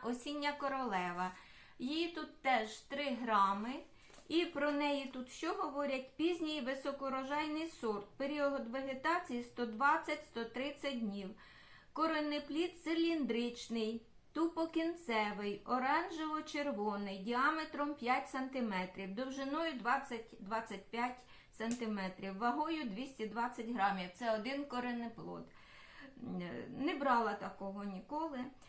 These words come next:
М'якуш та серцевина ніжні, соковиті, холодостійка культура, стойстійкий, сорт стійкий до цвітіння та ро-, розтріскування.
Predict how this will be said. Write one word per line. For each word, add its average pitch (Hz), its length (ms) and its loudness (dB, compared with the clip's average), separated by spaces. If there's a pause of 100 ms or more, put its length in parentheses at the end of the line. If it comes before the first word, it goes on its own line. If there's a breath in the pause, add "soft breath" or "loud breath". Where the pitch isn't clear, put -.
(180 loud breath)
М'якуш 320 480 4 (260)
та 262 240 0
серцевина 269 680 -2
ніжні, 214 540 0
соковиті, 208 760 0
холодостійка 302 1040 -2
культура, 208 640 -6
стойстійкий, 285 920 -4 (200)
сорт 330 280 0
стійкий 269 560 -4
до 247 200 0
цвітіння 285 880 -2
та 262 140 0
ро-, - 240 -2 (400 loud breath)
розтріскування. 175 1300 -4